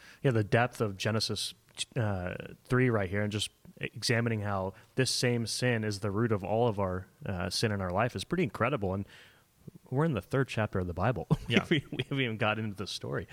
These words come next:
Speaker 2: Yeah, so we see who, see who God is, we see who we are, our fundamental identity,
Speaker 1: Mm.
Speaker 2: we see, um, what's wrong with the world.
Speaker 1: Yeah.
Speaker 2: I mean, all of this is just in the first few chapters of the Bible. Um, so, and then what we see is we see from the fall, we see the curse is put upon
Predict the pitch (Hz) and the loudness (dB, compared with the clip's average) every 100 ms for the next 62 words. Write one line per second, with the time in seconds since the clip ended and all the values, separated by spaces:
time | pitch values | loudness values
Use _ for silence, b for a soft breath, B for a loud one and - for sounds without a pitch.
0 | - 127 104 120 123 120 135 - 123 127 | 0 0 2 0 2 0 0 -2 0 2
1 | 135 139 135 131 113 107 127 110 120 104 | 2 2 0 -2 -4 -6 -4 -2 -2 -2
2 | 104 123 123 131 104 123 113 104 95 107 | 0 2 2 2 0 -2 -2 0 0 0
3 | 113 117 107 - 104 117 113 - 117 110 | 0 0 -2 -6 -2 0 0 0 2 2
4 | - B - 95 90 90 113 - 95 101 | 0 B -2 0 0 2 2 0 -4 -2
5 | 110 110 107 117 95 98 113 143 165 101 | 0 0 0 0 0 0 0 -2 -4 -2
6 | 98 107 110 107 117 151 175 113 110 - | 0 0 0 2 2 4 2 2 -2 -2
7 | 101 117 - 107 - 110 98 - - - | -4 -6 -4 -4 -2 0 0 -6 -12 -6
8 | 117 110 107 98 92 123 143 - - B | 0 0 -2 -4 -2 -2 -2 -4 -6 B
9 | B B B B - 113 101 95 - 143 | B B B B 2 4 4 0 2 4
10 | 135 139 160 202 160 135 - 143 131 120 | 4 4 2 2 2 0 -2 -4 -4 -6
11 | - 127 110 151 175 147 107 104 98 95 | -6 -4 -4 -2 0 0 2 2 4 2
12 | - 110 101 113 104 107 113 104 - - | 0 -2 0 0 0 0 -2 -2 0 2
13 | 151 127 101 92 110 101 - 98 92 87 | 4 2 0 0 4 4 4 4 4 2